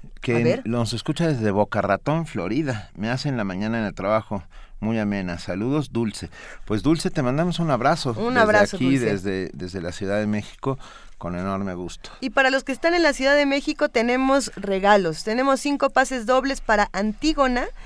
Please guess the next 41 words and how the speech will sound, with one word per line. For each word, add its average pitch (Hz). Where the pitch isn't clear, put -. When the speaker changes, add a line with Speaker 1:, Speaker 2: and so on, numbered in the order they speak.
Speaker 2:
que, 214
bueno, 214
a 180
ver, 208
los 214
que 214
quieran 294
ir 294
a 277
Antígona 285
es 247
el 214
jueves 311
diez 302
de 277
se-, 233
de 208
septiembre, 254
es 220
hoy. 220
Es 180
hoy 247
a 214
las 180
ocho 208
de 202
la 185
noche 226
y 220
vamos 262
a 240
regalar 214
estos 233
cinco 294
pases 247
dobles 233
por 185
teléfono. 180
El 170
teléfono 240
es 247